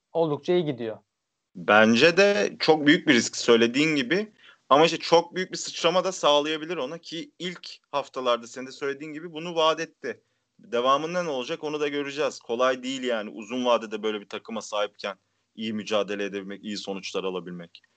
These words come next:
Speaker 2: Her şey bekleyebilir yani Yalçın Hoca'yı.
Speaker 1: Ben de çok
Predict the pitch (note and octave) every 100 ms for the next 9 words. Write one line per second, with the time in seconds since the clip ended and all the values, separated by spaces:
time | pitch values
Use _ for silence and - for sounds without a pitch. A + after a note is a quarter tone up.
0 | _ _ - C3+ C3+ - B2 C3 A#2+ A#2
1 | C3 B2+ B2+ A#2+ G#2+ G2 G2 G2 F#2+ G2
2 | F2+ F2+ F2+ F2 _ _ _ _ _ -
3 | C#3+ E3+ F3 E3 C#3+ -